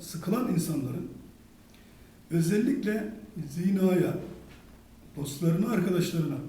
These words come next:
dikkat etmeleri gerekiyor ki hadi bunu nefsimize uyduk, yaptık ve yapıldı diyelim. Bundan kurtulmanın, yeniden ticaretimizi yükseltmenin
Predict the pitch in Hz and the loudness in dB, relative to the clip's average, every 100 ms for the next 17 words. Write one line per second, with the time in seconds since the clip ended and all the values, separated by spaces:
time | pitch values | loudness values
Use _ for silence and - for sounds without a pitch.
0 | - - - - - - - - - - | -12 -20 -20 -20 -20 -20 -20 -20 -20 -20
1 | - - - - 175 175 180 185 180 175 | -20 -20 -20 -2 2 4 4 4 6 6
2 | 175 175 170 - - 214 - - - - | 6 6 4 0 0 -2 -4 -10 -18 -20
3 | - - - - - - - - - - | -20 -20 -20 -20 -20 -20 -20 -10 -6 -2
4 | 214 214 175 180 190 190 180 170 175 185 | 2 2 0 2 2 2 4 4 4 4
5 | 180 180 170 165 180 - 160 160 - 165 | 2 4 4 2 0 -4 0 0 0 -6
6 | 165 147 151 143 160 160 147 139 175 202 | -4 -2 -2 0 2 2 2 2 2 0
7 | - - - - - - - - 160 190 | -4 -8 -16 -20 -20 -20 -18 -2 2 2
8 | - 214 - 208 180 151 - - - - | 2 -2 0 2 4 2 2 -6 -12 -20
9 | - - - - - 180 143 180 185 160 | -20 -20 -20 -20 -14 -6 0 2 4 2
10 | 160 165 165 160 156 143 151 147 139 156 | 2 2 2 2 -2 0 -2 -2 -4 -6
11 | 147 143 156 - | -6 -2 0 -2